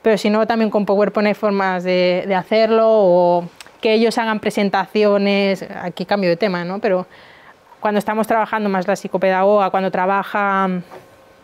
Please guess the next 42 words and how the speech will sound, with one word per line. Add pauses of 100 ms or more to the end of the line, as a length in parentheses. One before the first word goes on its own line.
(160)
alguna,
con,
algo
de,
de
lectoescritura, (420)
ellos
hacen
en
PowerPoint
una
presentación
y
luego
ellos
son
capaces
de
venir (100)
a
la
sesión
de
otro
niño
y
hacernos
esta
presentación
con
PowerPoint,
que (600)
al
final
sí
que
esta
herramienta
informática
les
motiva
también.